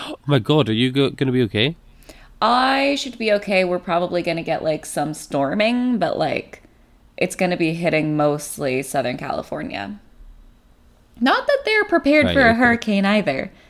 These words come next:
Speaker 2: Um, just some fun, just some fun facts about, um, the fact that we're having all of these insane, um, weather events.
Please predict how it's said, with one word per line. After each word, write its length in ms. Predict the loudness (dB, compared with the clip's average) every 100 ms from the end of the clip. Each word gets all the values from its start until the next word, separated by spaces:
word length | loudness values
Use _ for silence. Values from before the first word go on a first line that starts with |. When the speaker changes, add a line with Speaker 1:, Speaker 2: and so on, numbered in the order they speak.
| _ _ _ _ _
Speaker 2:
Um, 540 | 0 0 0 -4 -6 -12 _ _ _ _ _ _ _ -20 _ _
just 280 | -2 -2 -2
some 200 | -6 -6 -20
fun, 640 | -2 0 0 -2 -4 -6 -16 _ _ _ _ -8
just 200 | -6 -4
some 160 | -6 -6
fun 360 | 0 0 0
facts 540 | -2 -4 -4 -10 -14 -10 -4
about, 600 | -2 0 -2 -4 -6 -16 _ _ _ 0
um, 420 | 2 0 -4 -8 -4
the 120 | -4
fact 280 | 0 -2 0
that 100 | 0
we're 100 | 0 2
having 380 | 0 -2 -4 -4 -12 _
all 220 | 0 0
of 100 | -2
these 200 | -4 -6
insane, 920 | -6 -8 -8 -4 -2 0 0 -2 -6 -10 _ _ _ _ _ _ _ _ _ _ _ _
um, 640 | -2 2 4 2 0 -6 -10 2
weather 300 | 4 4 2
events. 640 | 0 -2 -6 -18 -20